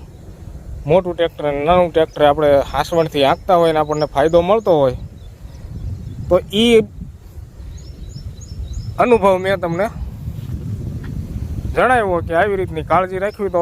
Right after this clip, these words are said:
ફાયદો રહેશે. અને સર્વિસ પણ અમારે સારી જ મળે છે ટ્રેક્ટરની. ગમે ત્યારે ફોન કરવી, નજીકમાં જસદણથી લીધું છે ને ત્યાં એજન્સી છે, જેવો ફોન કરવી તાત્કાલિક કારીગરને મોકલી દે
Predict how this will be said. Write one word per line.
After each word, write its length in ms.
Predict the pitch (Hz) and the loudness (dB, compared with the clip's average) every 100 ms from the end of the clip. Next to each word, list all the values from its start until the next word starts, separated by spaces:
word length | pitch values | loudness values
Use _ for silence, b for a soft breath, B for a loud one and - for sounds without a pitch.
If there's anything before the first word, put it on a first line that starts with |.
| 170 | 2
ફાયદો 360 | 180 220 208 | 0 0 2
રહેશે. 280 | 175 160 165 214 - - - - - - - - - - - - - - - - | 2 2 0 -8 -14 -20 -20 -20 -20 -14 -14 -12 -14 -12 -12 -12 -14 -14 -8 0
અને 160 | 190 | 0
સર્વિસ 340 | 196 196 247 226 | 4 4 4 4
પણ 180 | 226 226 | 4 4
અમારે 260 | 226 220 | 4 2
સારી 260 | 196 214 220 | 4 2 2
જ 60 | 202 | 0
મળે 220 | 190 185 | 4 4
છે 100 | 175 | 4
ટ્રેક્ટરની. 480 | 170 165 170 165 170 - - - 156 | 2 0 0 -4 -4 -6 -12 -6 0
ગમે 260 | 208 214 | 2 2
ત્યારે 260 | 190 190 185 | 2 2 2
ફોન 280 | - 196 220 | 4 4 4
કરવી, 340 | 185 170 151 135 - - - - - - - - | -2 -4 -4 -6 -10 -14 -16 -16 -16 -16 -14 -2
નજીકમાં 500 | 147 185 180 175 165 | 0 0 2 2 2
જસદણથી 1600 | 175 - 190 175 165 - - - - - - - - - - 151 | -4 0 0 0 -4 -12 -10 -10 -10 -12 -12 -14 -12 -10 -6 2
લીધું 280 | 180 185 202 | 2 4 4
છે 80 | 180 | 2
ને 80 | 165 | 2
ત્યાં 360 | 170 175 202 | 2 2 2
એજન્સી 260 | 208 190 151 | -2 -4 -6
છે, 120 | 147 147 - - - - - - - - - - | -6 -8 -12 -14 -12 -10 -12 -12 -12 -10 -10 -8
જેવો 240 | - 175 214 | 2 4 4
ફોન 260 | - 208 220 208 | 4 2 2 0
કરવી 280 | 220 214 | 0 0
તાત્કાલિક 840 | 202 196 202 202 202 202 196 190 185 - | 2 0 0 -2 0 2 0 0 -4 -6
કારીગરને 480 | - 175 190 196 190 | 2 2 2 -4 -4
મોકલી 380 | 185 202 233 208 | 0 -2 0 0
દે 140 | 160 | 0